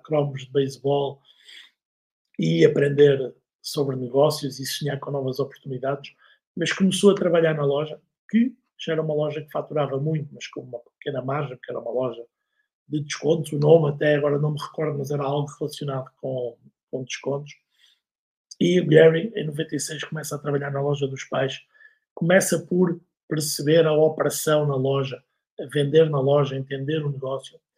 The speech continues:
e depois começa a ver que há outras oportunidades.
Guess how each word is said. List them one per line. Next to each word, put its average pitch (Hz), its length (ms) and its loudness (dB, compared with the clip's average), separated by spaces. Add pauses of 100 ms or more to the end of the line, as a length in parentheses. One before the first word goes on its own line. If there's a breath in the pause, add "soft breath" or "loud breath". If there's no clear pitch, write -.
(440 soft breath)
e 185 80 0
depois - 280 2
começa 175 440 -2
a - 40 2
ver 151 280 0
que - 100 -8
há 143 320 -4 (160)
outras 147 320 -8
oportunidades. 131 800 -10